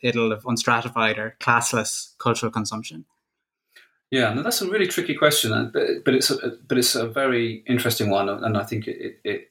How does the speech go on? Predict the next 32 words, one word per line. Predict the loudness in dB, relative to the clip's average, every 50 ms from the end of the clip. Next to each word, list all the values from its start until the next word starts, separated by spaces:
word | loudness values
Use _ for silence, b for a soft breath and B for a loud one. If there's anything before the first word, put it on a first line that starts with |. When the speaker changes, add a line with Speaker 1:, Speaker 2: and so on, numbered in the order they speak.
| _ _
Speaker 2:
it | -10 -10 -8 -6
taps | -4 -2 -2 0 2 2
into | 2 2 2 4
lots | 4 4 4 4 2
of | -2
debates | -4 -4 -2 0 0 0 0 -2 -2 0 0 2 0 0 B B B B B B B -2
that | -2 -2
are | 0
happening, | 0 -2 -2 -2 0 0 0 0 0 -2 -4 -6 -8 -10 -8
uh, | -8 -8 -8 -4 -2
and, | -2 0 0 -2 -2 -4
and | -6 -4 -2 0
studies, | 0 2 4 6 6 6 4 2 0 0 0 0 -2
empirical | -4 -2 0 0 0 0 0 -2
studies | -2 -2 -2 -2 -2 -2 0
that | 0 0 2
are, | 2 0 0 -2 -6
that | -8 -8 -8
are | -6 -6
being | -6 -6 -6 -8 -10 _ _ _ b b b b b b b b b b _
generated, | 0 2 2 2 2 0 0 -2 -2 0 0 0 0
and, | -2 0 0 0 -2 -2 -4
uh, | -4 -2 0 0 0 0 -2 -2
you | -4 -4
know, | -2
the | -2
results | 0 2 2 2 2 2 2
range | 2 2 0 0 -2
is | -4
coming | -4 -4 -4 -4 -6
through | -6 -6 -6 -4 0
now. | 2 2 2 2 2 0 -2 -6 -10